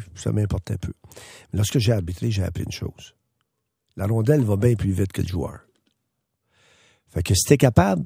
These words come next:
avec de courtes passes, de faire avancer le jeu, ben à ce moment-là, tu vas te rendre au filet adverse plus rapidement, puis tu vas avoir moins de chances de te faire prendre à un trois contre un, puis un deux contre, des deux contre un,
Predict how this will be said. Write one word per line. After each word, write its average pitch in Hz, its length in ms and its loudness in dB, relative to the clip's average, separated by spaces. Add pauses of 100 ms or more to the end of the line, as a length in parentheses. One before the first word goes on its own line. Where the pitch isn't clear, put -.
avec 98 240 2
de 90 120 0
courtes - 360 -2
passes, 92 540 -4
de - 100 -2
faire 127 240 2
avancer 117 440 2
le 107 80 0
jeu, 98 280 0 (1400)
ben 104 140 2
à 92 40 0
ce - 120 0
moment-là, 123 400 4 (280)
tu - 140 -6
vas 104 60 4
te 113 100 2
rendre 143 220 4
au 110 80 2
filet 110 420 0
adverse 110 440 0
plus - 200 0
rapidement, 113 500 2 (640)
puis - 80 -14
tu - 80 -10
vas 120 80 2
avoir 107 160 2
moins 151 200 6
de 185 60 2
chances 165 360 4
de 113 80 2
te - 80 -6
faire 110 160 4
prendre 143 360 2 (580)
à 101 200 0
un 98 140 4
trois 151 240 6
contre 123 340 0
un, 143 60 6
puis 117 160 4
un 98 60 4
deux 131 160 6
contre, 110 400 0
des 107 200 4
deux 120 160 4
contre 110 320 0
un, 131 140 4